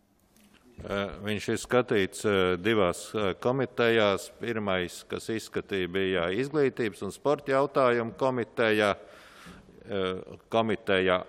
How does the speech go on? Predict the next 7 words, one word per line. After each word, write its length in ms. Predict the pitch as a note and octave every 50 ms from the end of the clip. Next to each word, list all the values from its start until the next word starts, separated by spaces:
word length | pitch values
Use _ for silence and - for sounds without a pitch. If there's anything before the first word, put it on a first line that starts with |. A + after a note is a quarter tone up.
| - -
atbalstīja. 1000 | - G2+ A2+ A#2+ B2 B2 C#3+ D3 D3 D3 C#3+ - - - - D#3 D3+ D3+ D3 C#3+ C#3 - - - - - - -
Īsumā 640 | - C3 C#3 A#2 - - B2+ G#2+ G2+ G2 F#2+ F#2+
par 220 | - - G#2+ G2+ G2
šo 300 | - - - A#2+ A#2 A#2 A2
te 160 | - A2 G2
noteikumu 720 | G2+ A#2 A#2+ A2+ - A2+ G2+ F2+ E2+ - G2+ G2 F2 F2
būtība 720 | E2+ G#2 B2 C#3+ D3 - - D#3 D#3 D3+ C#3+ B2+ C3 B2+